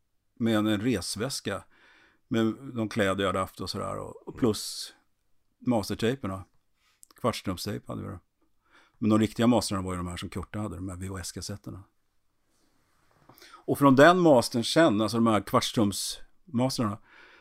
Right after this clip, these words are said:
gjorde jag då kassetter när jag kom hem. Eh, kanske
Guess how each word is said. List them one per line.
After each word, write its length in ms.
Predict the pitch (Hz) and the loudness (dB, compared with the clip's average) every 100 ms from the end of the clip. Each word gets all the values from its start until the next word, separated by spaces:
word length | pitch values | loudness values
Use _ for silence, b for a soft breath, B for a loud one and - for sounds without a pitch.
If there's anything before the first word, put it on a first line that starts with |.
| b b - | b b 2
gjorde 260 | 131 127 | 6 8
jag 100 | 117 | 8
då 80 | 104 | 6
kassetter 800 | - 113 - 135 - - 85 - - | 2 -2 0 -2 -4 -10 -10 -10 -14
när 100 | - | -10
jag 60 | 98 | -10
kom 120 | 95 | -8
hem. 200 | 95 87 - _ _ _ _ _ - | -10 -12 -18 _ _ _ _ _ -20
Eh, 180 | 92 87 | -18 -16
kanske 260 | - 98 95 | -8 -8 -8